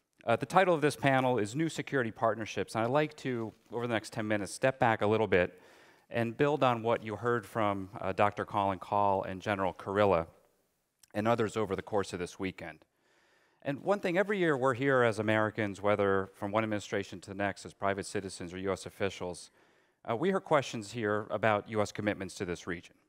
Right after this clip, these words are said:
And every year, senior officials like myself or others, uh, we make clear that we remain committed, that our interests with this region are too interwoven for the answer to be otherwise. It's truly an immutable fact. Yet each year, those statements and commitments are called into doubt by some.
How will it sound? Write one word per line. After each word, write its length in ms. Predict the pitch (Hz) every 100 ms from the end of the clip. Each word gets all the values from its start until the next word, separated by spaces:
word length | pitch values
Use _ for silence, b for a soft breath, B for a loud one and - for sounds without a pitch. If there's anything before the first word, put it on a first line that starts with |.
| _ -
And 180 | 101 104
every 200 | 117 113
year, 200 | 107 104
senior 320 | - 110 104
officials 680 | 95 104 - 98 90 - - b b b b b
like 180 | 98 101
myself 540 | 95 - 110 98 101
or 120 | 98
others, 400 | 92 92 90 -
uh, 100 | -
we 100 | 110
make 160 | 156 139
clear 260 | - 147 135
that 120 | 117
we 140 | 131
remain 380 | 143 139 135 127
committed, 500 | - 120 131 151 151 -
that 160 | 107
our 180 | 113 120
interests 340 | 131 135 123
with 100 | 123
this 220 | 123 123 127
region 340 | 127 117 113
are 120 | 101
too 320 | - - 165
interwoven 640 | 147 143 123 123 123 147 151 b b b b b b -
for 120 | 117
the 120 | 113
answer 240 | 120 117 123
to 120 | 110
be 120 | 110
otherwise. 640 | 110 120 110 110 113 120 -
It's 240 | 113 -
truly 420 | - 147 139 120 110
an 100 | 107
immutable 540 | 104 113 104 98 92
fact. 540 | - 120 85 - - - b b b b -
Yet 140 | 123
each 180 | 170 -
year, 380 | 139 123 139 147
those 200 | 123 127
statements 400 | - 127 123 107
and 120 | 110
commitments 440 | - 107 101 98 -
are 120 | 98
called 320 | - 95 92
into 180 | 92 90
doubt 320 | 90 85 82
by 120 | 87
some. 360 | 85 - 92